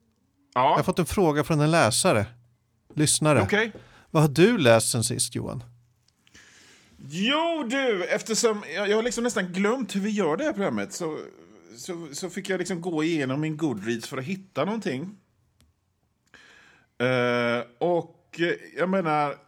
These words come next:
Speaker 1: en av anledningarna till att, att vi liksom inte har spelat in det här, det har ju haft bland annat, liksom, vi har he-, vi har haft svårt att hitta kompatibla tider helt enkelt, för att jag har jobbat så jävla mycket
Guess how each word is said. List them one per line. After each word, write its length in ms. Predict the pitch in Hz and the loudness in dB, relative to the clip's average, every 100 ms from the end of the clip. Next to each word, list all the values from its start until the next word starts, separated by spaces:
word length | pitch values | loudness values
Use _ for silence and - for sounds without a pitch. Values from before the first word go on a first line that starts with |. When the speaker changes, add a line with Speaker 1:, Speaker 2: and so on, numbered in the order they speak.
| _ - | _ -2
Speaker 1:
en 220 | 185 175 | 0 0
av 120 | 202 | 0
anledningarna 600 | 240 208 143 120 123 123 | 0 0 0 0 0 0
till 280 | 117 139 117 | -2 -2 0
att, 300 | 113 - - - | 0 -4 -20 -8
att 180 | 113 123 | -8 -6
vi 160 | 127 123 | -4 -4
liksom 260 | 110 139 | -4 -6
inte 160 | 143 113 | -6 -8
har 80 | 98 | -8
spelat 520 | - 113 101 98 - | -8 -4 -4 -4 -8
in 340 | 151 202 208 202 | -8 -4 -4 -4
det 60 | |
här, 380 | 190 123 87 - - | -2 -2 -4 -8 -8
det 100 | 113 | -6
har 200 | 139 143 | -4 -4
ju 180 | 147 | -4
haft 280 | 135 135 - _ _ | -4 -8 -8 _ _
bland 220 | - 123 | -4 -2
annat, 460 | 120 98 117 151 - - | -2 -2 -4 -6 -10 -8
liksom, 240 | 156 139 | -6 -2
vi 80 | 180 | 0
har 100 | 190 | 0
he-, 200 | 196 165 | -2 -2
vi 20 | 147 | 0
har 60 | |
haft 180 | 202 - | 0 0
svårt 580 | - 180 170 117 104 120 | -6 0 0 2 0 -4
att 120 | 117 - - - - | -6 -8 -20 -20 -6
hitta 340 | 165 160 113 | -4 -2 -2
kompatibla 720 | - 131 107 113 - 107 95 | -2 -4 -2 -4 -2 -2 -2
tider 360 | 95 123 95 98 | -4 -4 -2 -2
helt 220 | 135 113 | -2 -2
enkelt, 300 | 104 - 95 | -4 -6 -10
för 100 | 104 | -8
att 100 | 98 | -6
jag 120 | 113 | -6
har 80 | 85 | -4
jobbat 600 | 101 113 151 - 196 202 | -6 -6 -8 -6 -6 -4
så 120 | 202 | -4
jävla 200 | 170 139 | -4 -4
mycket 440 | 117 127 - 92 | -6 -8 -8 -8